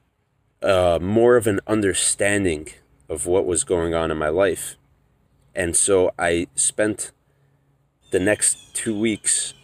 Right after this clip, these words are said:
restructuring a lot of things, getting a clearer understanding of a lot of things, and formulating a new way to do a lot of things that I was doing in my life.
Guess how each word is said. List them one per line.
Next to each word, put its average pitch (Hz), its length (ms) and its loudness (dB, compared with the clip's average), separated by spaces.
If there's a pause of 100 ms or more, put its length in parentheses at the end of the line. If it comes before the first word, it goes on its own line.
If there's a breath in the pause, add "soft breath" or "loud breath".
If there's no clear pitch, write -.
(280)
restructuring 95 800 0
a 85 40 2
lot 82 240 2
of 82 80 -2
things, 85 580 -2 (840)
getting 98 260 4
a 90 40 0
clearer 95 540 2
understanding 85 800 -2
of 76 140 -6
a - 20 -2
lot 85 220 0
of 85 80 -4
things, 82 560 -4 (880)
and 90 180 0
formulating 95 800 2 (140)
a 95 80 -2
new 95 200 0
way 92 300 4
to - 180 -14
do 95 240 0
a 85 60 2
lot 82 220 -4
of 85 80 -12
things - 540 -8
that 85 180 -4 (100)
I 82 140 -6
was 87 340 0
doing 85 320 -2
in 80 80 -6
my 80 120 -4
life. 80 420 -2